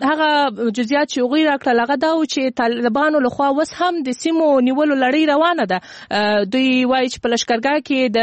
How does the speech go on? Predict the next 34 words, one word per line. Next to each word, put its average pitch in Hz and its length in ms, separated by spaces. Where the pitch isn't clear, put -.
باباجي، 214 580
اه، 214 280
سیمې 262 300
تر 254 100
څنګ 302 340
اوس 269 260
نن 254 360
تازه، 233 400
اه، 226 480
د 208 160
بولان 233 680
چې - 160
دریمه 226 400
حوزه 202 260
ده، 254 100
هغه 240 400
هم 277 120
د 220 60
طالبانو 202 480
له 202 100
لوري 220 240
نیول 202 220
شوې 311 300
ده. 285 80
موږ 349 140
غوښتل 339 260
چې 311 160
له 254 420
دفاع 240 300
وزارت 269 360
سره 247 520
وغږیږو 233 560
په 202 60
دې 190 100